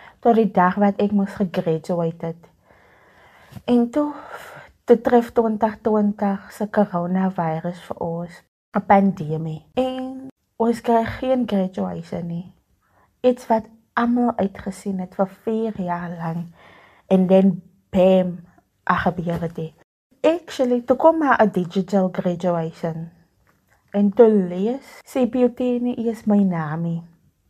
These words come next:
Het eers jammer gesê en geapologize op social media nie. Hulle het net 'n e-mail gestuur en die graduation gerekord waar hulle my naam verkeerd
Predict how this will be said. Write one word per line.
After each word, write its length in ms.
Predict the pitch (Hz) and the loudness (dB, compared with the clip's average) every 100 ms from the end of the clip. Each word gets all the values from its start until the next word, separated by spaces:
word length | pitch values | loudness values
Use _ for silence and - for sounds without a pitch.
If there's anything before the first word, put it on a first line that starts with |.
| _ _ | _ _
Het 280 | 208 208 240 | 2 2 0
eers 640 | 247 240 240 - - - | 2 2 0 -10 -16 -12
jammer 480 | - 180 185 180 214 | -4 2 4 6 2
gesê 520 | 226 214 - 208 208 | 0 -4 0 0 0
en 180 | 208 196 | 0 -2
geapologize 1120 | 190 190 - 220 214 214 208 208 196 196 190 | 0 -4 0 4 4 4 2 2 2 2 2
op 140 | 190 196 180 170 | 2 -4 -8 -8
social 420 | - 208 202 196 | 0 2 2 0
media 480 | 175 165 165 180 180 | -2 -4 -4 -2 -2
nie. 200 | 185 190 _ _ _ _ _ | -2 -4 _ _ _ _ _
Hulle 180 | 180 190 | 6 6
het 80 | |
net 180 | 208 220 | 6 4
'n 140 | 233 220 | 2 2
e-mail 300 | 214 214 214 | 0 0 -2
gestuur 600 | 214 - 220 220 220 - | -4 -2 0 0 -2 -2
en 160 | 202 190 | 0 2
die 220 | 190 185 | 0 -2
graduation 640 | - 180 190 185 180 202 | -2 -2 2 2 2 -2
gerekord 1120 | 202 202 190 175 170 - - 233 226 240 - _ _ _ - - - - _ _ - | 0 0 -2 -4 -6 -4 4 6 6 0 -4 _ _ _ -20 -20 -20 -20 _ _ 4
waar 160 | 190 | 6
hulle 140 | 180 185 | 6 4
my 120 | 185 | 2
naam 380 | 180 165 180 190 | 2 0 0 0
verkeerd 540 | 214 - 214 214 - | -2 -2 -2 -2 -6